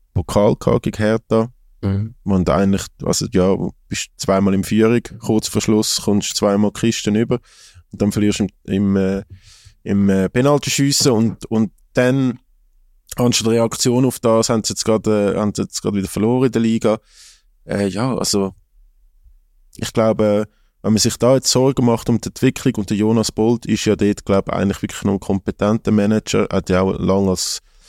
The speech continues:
Speaker 1: äh, oder gilt immer noch als grosses Talent auf dem Posten, hat ja bei Leverkusen, ähm, ein, ein,
Speaker 2: Mhm.
Speaker 1: hinter dem Rudi Völler einen guten Job gemacht.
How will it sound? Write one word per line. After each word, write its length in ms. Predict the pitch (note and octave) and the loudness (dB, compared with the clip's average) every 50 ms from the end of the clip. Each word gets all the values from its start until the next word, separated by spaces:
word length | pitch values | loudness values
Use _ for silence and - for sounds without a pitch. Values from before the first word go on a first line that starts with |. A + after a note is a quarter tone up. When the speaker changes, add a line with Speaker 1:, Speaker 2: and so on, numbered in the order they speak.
| - _ - - _ _ _ - | -20 _ -20 -20 _ _ _ -12
Speaker 1:
äh, 220 | - - F2+ - | -8 -6 -6 -4
oder 200 | - - - G2+ | -4 -2 -4 -2
gilt 300 | - - A2 C3 B2 - | 0 0 0 0 2 2
immer 180 | B2 C3+ D3 C#3+ | 2 4 4 4
noch 120 | C3 A2+ | 4 4
als 120 | G2+ - - | 2 2 0
grosses 380 | - G#2+ A2+ A2+ - - - | 0 0 0 0 0 -2 0
Talent 400 | - A2 G2+ G2 G2+ A2 A#2 - B2+ | 2 2 2 4 2 2 0 -2 -4
auf 100 | - - | -4 -2
dem 180 | A2+ A2 A2 | 0 0 0
Posten, 400 | - - G#2 G#2+ - - - G2 | 2 0 0 0 0 0 -2 -2
hat 100 | F#2 - | -2 -2
ja 60 | F#2 F#2 | -2 -2
bei 80 | G2+ | 0
Leverkusen, 1040 | F#2+ F#2+ G2 G2+ A2 - - - G2 G#2 G2+ - - G#2 G2+ G2+ F#2 - - - - - _ - - _ _ - | 0 2 2 0 -2 -4 -4 -4 -2 -2 -2 0 0 0 2 2 0 -2 -6 -10 -16 -20 _ -20 -20 _ _ -2
ähm, 560 | F#2+ F#2+ F#2 F#2 F#2 F#2 F2+ F#2 F#2 F#2 - - - - - _ _ - - - - - - - - - _ - - | 0 2 2 2 2 2 2 0 0 -2 -4 -8 -16 -20 -20 _ _ -20 -20 -20 -20 -20 -20 -20 -20 -20 _ -14 -6
ein, 220 | - G2 G2 G2+ | -4 -4 -2 -2
ein, 240 | G2 G2 F#2+ F#2+ G2+ | 0 0 2 2 2
Speaker 2:
Mhm. 40 | G#2+ | 0
Speaker 1:
hinter 280 | - G#2 G#2 G2 F2+ F#2+ | 0 0 0 0 2 2
dem 120 | F#2+ F#2 F#2 | 2 2 2
Rudi 300 | F#2 G#2 G#2 F#2+ G#2+ F#2+ | 2 0 0 0 -2 0
Völler 340 | - G2+ G2+ A2+ A2+ A2+ | 0 0 2 2 2 2
einen 140 | G#2+ G2+ G2 | 2 2 2
guten 260 | G2 G2+ G2 - F#2+ - | 0 0 -2 -2 -6 -4
Job 240 | - G2+ G2 - - | -2 -2 -2 -2 -4
gemacht. 360 | - F#2+ F2+ F2+ - - | -2 -2 0 0 -2 -6